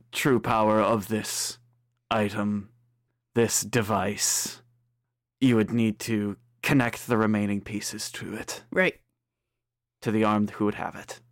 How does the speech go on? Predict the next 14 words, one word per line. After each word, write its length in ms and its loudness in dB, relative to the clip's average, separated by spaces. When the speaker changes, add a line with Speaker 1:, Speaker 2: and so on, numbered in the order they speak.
Speaker 2:
Yep, 220 2
don't 160 6
worry, 160 8
we 120 4
got 140 6
a 60 0
curse 280 6
breaker, 400 4
so 140 4
we 100 6
can 140 4
do 100 4
that 220 4
lickety-split. 680 2